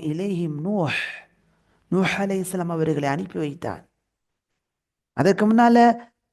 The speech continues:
மக்களுக்கு மத்தியில் இணை வைப்பு என்பது கிடையாது.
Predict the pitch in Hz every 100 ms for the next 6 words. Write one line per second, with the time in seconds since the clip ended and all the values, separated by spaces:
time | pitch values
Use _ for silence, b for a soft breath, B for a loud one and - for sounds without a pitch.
0 | _ _ _ _ 156 165 208 214 208 190
1 | 185 208 202 202 165 - - - 160 196
2 | 208 202 196 185 180 180 175 170 185 190
3 | 160 123